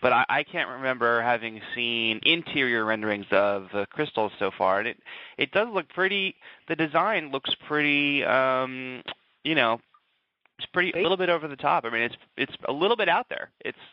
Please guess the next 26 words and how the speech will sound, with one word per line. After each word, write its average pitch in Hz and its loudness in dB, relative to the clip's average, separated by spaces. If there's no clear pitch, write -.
a - -4
little 151 -2
artsy. 98 0
Do 101 -8
you 107 -4
think 135 -2
that, 123 4
uh, 123 2
you 135 -12
know, 131 0
that 123 2
it'll 117 0
be 120 -4
off-putting 139 -2
to, 139 -2
uh, 131 2
to 127 0
Joe 127 2
Sixpack 165 2
and 120 -2
his 113 -6
wife 123 4
Sarah 123 2
Palin 135 -2
that 139 -8
come 131 -2